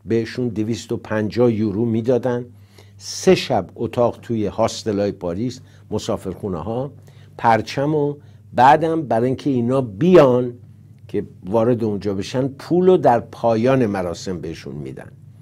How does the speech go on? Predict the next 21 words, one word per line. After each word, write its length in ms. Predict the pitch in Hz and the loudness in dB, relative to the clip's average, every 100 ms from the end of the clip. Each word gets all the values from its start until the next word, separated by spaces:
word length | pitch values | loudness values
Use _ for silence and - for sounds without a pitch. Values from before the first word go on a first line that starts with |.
| - - - - - 143 | -20 -20 -20 -20 -12 2
مگه 260 | 165 185 | 4 8
اونایی 280 | 185 156 151 | 8 8 4
که 140 | 147 | 2
سال 300 | 156 - 143 | 0 4 4
قبل 280 | 139 127 123 | 6 4 6
هم 60 | 131 | 2
اومدن 340 | 113 104 113 | 2 0 0
می‌شناسنشون. 880 | 120 117 - 78 - - - - - - - - - - - | 0 -2 -4 -12 -14 -18 -18 -20 -20 -20 -20 -20 -20 -18 -4
اما 180 | 202 233 | 2 4
امسال 360 | 175 - 185 | 2 2 0
داستان 500 | 147 143 113 - 147 | 2 2 2 -2 -2
جالب‌تر. 640 | 143 117 98 92 - 73 - - - - - - - - - - | -2 -2 -2 -4 -10 -14 -14 -18 -20 -20 -20 -20 -20 -20 -20 -8
یه 160 | 165 247 220 | 6 10 10
عده 260 | 151 208 | 8 4
زیادی 640 | 180 127 127 143 170 165 156 | 2 0 4 8 10 8 6
از 160 | 123 | 6
این 120 | 127 143 | 2 0
پناهندگان 800 | 117 110 101 104 98 90 110 | 0 -2 -2 -4 -4 -2 -2
در 240 | 120 117 120 | 0 0 -2
ایتالیا 640 | 156 90 107 95 87 69 - - - - - - | -4 -4 -4 -4 -6 -10 -14 -20 -20 -20 -20 -4
یک 180 | 208 208 | 4 4